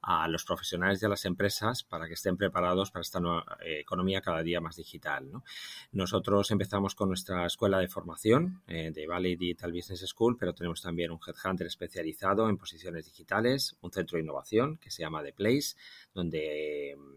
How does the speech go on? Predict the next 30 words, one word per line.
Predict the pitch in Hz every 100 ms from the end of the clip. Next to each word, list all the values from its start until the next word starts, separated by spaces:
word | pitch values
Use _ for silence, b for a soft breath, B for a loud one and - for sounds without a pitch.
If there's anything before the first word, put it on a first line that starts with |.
| 67 -
eh, | 76 71 69 67 67 76 73 - 80 -
intentamos | 87 82 80 92 98 95 92 -
explorar | - 82 95 101
lo | 92 80 -
que, | 85 78 76 76
el | 85
impacto | 85 101 -
de | 80
las | 82
nuevas | 90 -
tecnologías | 80 85 69 - 117 98 -
como | 82 78
la |
inteligencia | 80 76 76 85 82
artificial, | - 82 - 92 95 85
la | 76
robótica, | 71 92 95 92 - 92 92 B B B B -
eh, | 85 76 78 73
la, | 71 69
el | 73
blockchain, | 73 - - 101 104 95
etcétera, | 80 104 87 82
está, | 80 - 82 82 80 76 -
eh, | 76 71 71 - 73 -
cómo | 92
está | 90
impactando | 98 82 - 104 104 80
todas | 80 85
estas | 90 -
tecnologías | 82 78 - 95 85